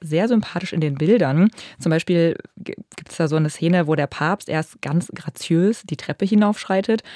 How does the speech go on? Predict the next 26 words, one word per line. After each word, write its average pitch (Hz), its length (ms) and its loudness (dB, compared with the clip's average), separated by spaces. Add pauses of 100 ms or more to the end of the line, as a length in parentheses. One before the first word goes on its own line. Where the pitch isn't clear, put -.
(120)
und 165 160 0
dann 160 100 2
auf 165 80 0
einmal 151 240 0
mit 160 100 0
dem 180 100 4
Moped 151 360 0
davondüst. - 520 -4
Das 160 140 -2
fand 151 180 0
ich 143 80 -6
total 165 340 -2
witzig. - 340 -6 (380)
Oder, 151 400 2
äh, 143 180 0
wenn 147 120 2
der 147 80 0
Präsident 160 420 0
seinem 147 240 0
heimlichen 151 360 0
Laster 143 360 -2
frönt, 147 400 0 (320)
nämlich 131 240 -6
Gangster-Rap 151 640 2
und 147 200 -4
dann 143 200 -2